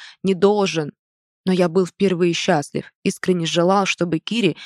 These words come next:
не удалось сбежать до моего приезда. Еще немного, и я буду дома. К черту, переживу этот вечер и утренним рейсом вернусь.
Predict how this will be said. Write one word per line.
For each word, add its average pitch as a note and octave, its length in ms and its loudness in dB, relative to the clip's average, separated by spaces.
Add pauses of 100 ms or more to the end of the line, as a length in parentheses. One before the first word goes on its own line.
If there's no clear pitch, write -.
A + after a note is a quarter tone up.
(220)
не F3 100 0
удалось F3 380 2
сбежать F3+ 340 2
до E3 100 -2
моего D#3+ 300 -2
приезда. F3 580 -2 (460)
Еще F#3+ 220 0
немного, F#3 500 -2
и - 160 -8
я D#3 280 -2
буду D#3+ 300 -6
дома. C#3+ 360 -10 (880)
К - 80 -14
черту, - 480 -2 (260)
переживу G#3 420 2
этот F3+ 200 0
вечер G3+ 340 0
и F3 60 2
утренним E3+ 380 -2
рейсом F#3+ 320 0
вернусь. E3+ 460 -2